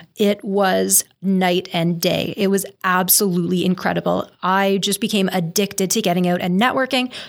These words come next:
talking to people, and r-, it became valid. Like, I was like, "How do I give back to this community?" And so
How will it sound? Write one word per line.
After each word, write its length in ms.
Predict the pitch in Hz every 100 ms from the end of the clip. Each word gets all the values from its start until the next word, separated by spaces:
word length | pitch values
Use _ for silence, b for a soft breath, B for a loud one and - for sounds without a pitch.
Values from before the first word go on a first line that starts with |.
| -
talking 360 | - 226 247 240
to 100 | 254
people, 480 | 247 233 240 233 233 B B -
and 680 | 196 190 190 190 - 190 190
r-, 160 | 330 - _ 466
it 420 | - 214 - - -
became 580 | 226 254 254 285 285 277 - b b b _
valid. 520 | - 214 180 208 226 226
Like, 140 | 214 -
I 160 | 214 247
was 100 | 240
like, 100 | 214
"How 200 | - 311
do 40 |
I 80 | 277
give 140 | 196
back 180 | 180 196
to 60 | -
this 160 | 190
community?" 420 | - 196 196 160
And 120 | 175 196
so 240 | 196